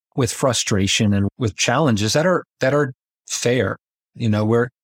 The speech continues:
there's a lot of f-, valid frustration and a lot of challenges, because as you said, there's going to be harm done no matter what in, in whatever of these decisions that we make. But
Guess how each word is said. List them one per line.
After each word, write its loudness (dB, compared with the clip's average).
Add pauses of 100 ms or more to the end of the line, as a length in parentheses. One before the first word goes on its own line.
there's 2
a 2
lot 4
of -2
f-, -14
valid 0
frustration 0
and 0
a 0
lot 0
of -4
challenges, -2
because -2
as 0
you 2
said, 2
there's 2
going 2
to 0
be 0
harm 0
done 0 (460)
no 0
matter 2
what 2
in, 0
in 0
whatever 2 (160)
of -6
these -2
decisions 0
that -2
we -2
make. -2
But -2